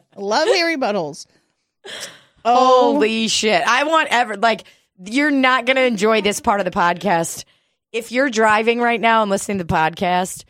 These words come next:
Speaker 2: 'cause I know a lot of our, uh, podcast listeners, uh, have, are very rich and have cars.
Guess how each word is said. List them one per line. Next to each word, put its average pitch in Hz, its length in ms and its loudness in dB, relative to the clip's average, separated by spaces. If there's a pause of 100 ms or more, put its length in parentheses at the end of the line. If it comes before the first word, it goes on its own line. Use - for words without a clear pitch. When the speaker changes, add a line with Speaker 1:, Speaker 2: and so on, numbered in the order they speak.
(160)
Speaker 2:
'cause 285 140 -4
I 320 100 0
know 277 240 4
a 202 40 0
lot 185 260 4
of 170 100 -2
our, 165 320 4
uh, 127 380 4 (680)
podcast 170 480 -4
listeners, 151 600 -6
uh, 147 340 0
have, 147 320 -2 (300)
are 151 160 -2
very 151 500 -2
rich 131 340 -4
and 127 80 -8
have 123 220 -6
cars. 120 540 -6